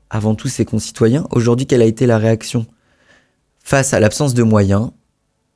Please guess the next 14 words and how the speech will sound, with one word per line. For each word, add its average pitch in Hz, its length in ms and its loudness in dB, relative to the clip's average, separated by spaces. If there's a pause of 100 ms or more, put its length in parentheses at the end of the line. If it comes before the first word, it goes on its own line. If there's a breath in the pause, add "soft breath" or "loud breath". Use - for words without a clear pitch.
(180)
on 123 200 2
a, 120 300 2 (340 soft breath)
euh, 107 120 4
d'un 131 180 2
côté 135 440 0
un 117 100 2
groupe 123 160 0
d'étudiants 117 560 2 (240 loud breath)
qui - 160 0
organise 120 720 2 (300 soft breath)
de 110 120 2
manière 110 340 2
totalement 127 440 2
illégale 113 680 4